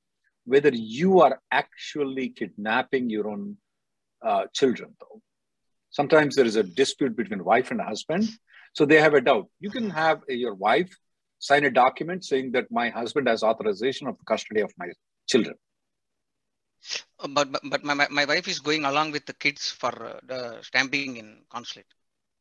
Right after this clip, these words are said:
Speaker 2: She's accompanying them. But still, I need to give that authorization?
Speaker 1: Uh,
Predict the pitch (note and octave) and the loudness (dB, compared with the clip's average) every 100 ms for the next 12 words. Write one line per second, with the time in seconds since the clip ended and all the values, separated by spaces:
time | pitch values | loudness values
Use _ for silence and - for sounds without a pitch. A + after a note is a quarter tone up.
0 | _ _ _ _ _ - B2+ - - B2 | _ _ _ _ _ -20 -16 -14 -10 -12
1 | A#2 A2+ F#2+ - _ _ _ _ _ _ | -12 -18 -20 -20 _ _ _ _ _ _
2 | _ _ _ _ _ _ C3 - - F#3 | _ _ _ _ _ _ -12 -10 -4 -2
3 | E3+ D#3 D#3 D3 D3+ D3+ C#3 C3+ C#3+ C#3 | -2 -4 -10 -6 -4 -4 -6 -6 -8 -8
4 | C#3 F#3+ _ _ _ _ _ _ _ _ | -10 -12 _ _ _ _ _ _ _ _
5 | _ _ _ _ _ _ _ _ - C#3 | _ _ _ _ _ _ _ _ 4 6
6 | C3 | 6